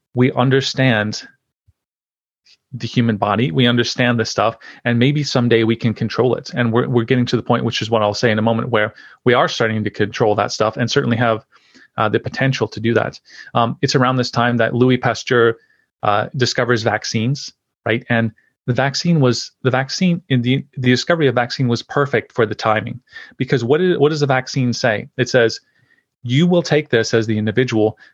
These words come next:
because you must protect the greater good," right? You must sacrifice, you must make the sacrifice for the collective good. And you have to, otherwise other people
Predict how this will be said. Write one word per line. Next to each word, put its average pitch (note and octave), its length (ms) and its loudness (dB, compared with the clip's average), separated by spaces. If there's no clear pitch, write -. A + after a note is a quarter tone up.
because A#2+ 600 0
you C#3 140 2
must C3+ 300 0
protect - 400 -2
the B2 60 -4
greater A2 280 2
good," A#2+ 360 -2
right? - 240 -2
You B2+ 100 2
must C#3 240 2
sacrifice, B2+ 640 0
you B2 60 -4
must A#2 220 0
make A#2+ 160 0
the C#3+ 80 0
sacrifice C3+ 640 -2
for A#2+ 360 2
the A#2 220 -2
collective - 580 -2
good. - 280 0
And B2+ 180 2
you B2 80 2
have F#3 360 -4
to, A2 260 -4
otherwise A#2+ 480 0
other B2 200 0
people A#2 480 2